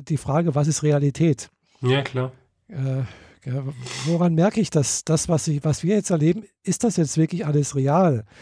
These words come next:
Speaker 1: Äh, könnte es nicht auch anders sein? Gell? Das, das ist halt schon so eine philosophische Frage.
Speaker 2: Also bei dem Chaos, das hier auf dem Schreibtisch ist, das könnte kein Computer berechnen.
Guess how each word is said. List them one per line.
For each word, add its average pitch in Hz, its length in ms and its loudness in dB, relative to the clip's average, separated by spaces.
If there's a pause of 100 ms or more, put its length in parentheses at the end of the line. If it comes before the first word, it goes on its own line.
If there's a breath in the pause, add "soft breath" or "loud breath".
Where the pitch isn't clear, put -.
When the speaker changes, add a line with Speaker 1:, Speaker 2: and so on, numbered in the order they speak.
(440 loud breath)
Speaker 1:
Äh, 139 420 0 (880 loud breath)
könnte 165 260 2
es - 120 0
nicht 156 160 0
auch 127 100 -4
anders 190 360 2
sein? 127 320 2
Gell? 120 180 -2
Das, 135 240 -4
das 160 180 -2
ist 170 200 -4
halt 165 160 2
schon 190 200 -2
so 175 140 -2
eine 160 200 2
philosophische 147 720 -2
Frage. 143 360 -2
Speaker 2:
Also 120 180 4
bei 127 160 2
dem 143 260 2
Chaos, 147 320 0
das 131 140 0
hier 135 160 2
auf 120 80 0
dem 123 80 0
Schreibtisch 139 520 -4
ist, 131 180 0
das 131 120 -2
könnte 135 220 -2
kein 135 180 0
Computer 135 480 0
berechnen. 120 460 0